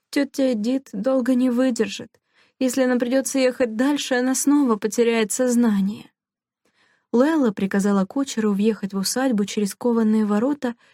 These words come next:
и подняться по извилистой подъездной аллее к самому дому. Небо над головой окончательно стемнело — а сильный ветер посвистывал в ветвях деревьев, выглядевших из-за этого мрачными и зловещими.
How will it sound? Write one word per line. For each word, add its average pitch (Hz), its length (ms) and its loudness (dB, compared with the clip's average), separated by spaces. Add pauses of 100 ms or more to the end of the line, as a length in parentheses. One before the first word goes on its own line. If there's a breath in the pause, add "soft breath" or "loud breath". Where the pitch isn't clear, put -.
(120)
и 247 80 -2
подняться 247 520 0
по 208 220 0
извилистой 202 560 -2
подъездной 190 680 0
аллее 208 460 -2
к - 60 -12
самому 196 440 2
дому. 165 360 -6 (1040)
Небо 226 260 4
над 196 160 4
головой 190 460 2
окончательно 214 720 -2
стемнело — 220 720 0 (460 soft breath)
а 202 80 0
сильный 220 380 2
ветер 214 320 0
посвистывал 190 760 -2
в 180 40 -10
ветвях 196 440 -2
деревьев, 214 580 0
выглядевших 220 760 0
из-за 208 360 -2
этого 208 340 0
мрачными 202 720 2 (200)
и 233 80 2
зловещими. 214 840 0